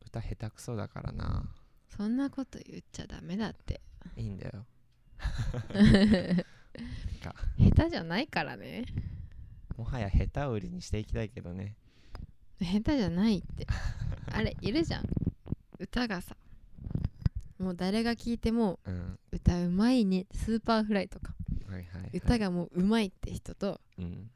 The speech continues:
Speaker 2: この人の歌い方、雰囲気があっていいって。それこそ、
Speaker 1: あー。
Speaker 2: ケイトの好きな清志郎さんとかさ。
Speaker 1: うん。
Speaker 2: あるじゃん。
Speaker 1: でもあの人、本当は歌うまい人だから。
Speaker 2: そりゃね。
Speaker 1: <laughs> ガチ、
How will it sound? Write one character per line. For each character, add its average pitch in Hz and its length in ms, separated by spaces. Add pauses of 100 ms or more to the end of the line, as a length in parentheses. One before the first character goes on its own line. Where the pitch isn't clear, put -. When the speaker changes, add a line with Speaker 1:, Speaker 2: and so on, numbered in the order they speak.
Speaker 2:
こ - 140
の 214 120
人 180 200
の 170 160
歌 185 260
い 180 60
方、 170 280
雰 190 280
囲 208 40
気 175 120
が 170 80
あ - 40
っ - 20
て - 240
い 170 240
い 92 40
っ 95 40 (180)
て。 - 140 (280)
そ - 160
れ 185 80
こ 185 140
そ、 180 120
Speaker 1:
あ - 40
ー。 - 100
Speaker 2:
ケ 170 80
イ - 40
ト 170 120
の 165 120
好 151 120
き 175 100
な 165 140
清 165 240
志 170 120
郎 165 140
さ 175 140
ん 175 80
と - 100
か - 140
さ。 - 120 (400)
Speaker 1:
う 95 60
ん。 98 240 (160)
Speaker 2:
あ 180 120
る 175 100
じ - 100
ゃ - 40
ん。 - 40 (400)
Speaker 1:
で 104 60
も 92 80
あ 98 40
の 117 100
人、 123 200
本 92 200
当 101 100
は 98 60
歌 101 160
う 98 60
ま 95 120
い 95 40
人 - 180
だ - 120
か - 140
ら。 - 100 (920)
Speaker 2:
そ - 200
り 85 60
ゃ 87 60
ね。 - 40
Speaker 1:
<laughs> - 960 (1300)
ガ 98 140
チ、 - 260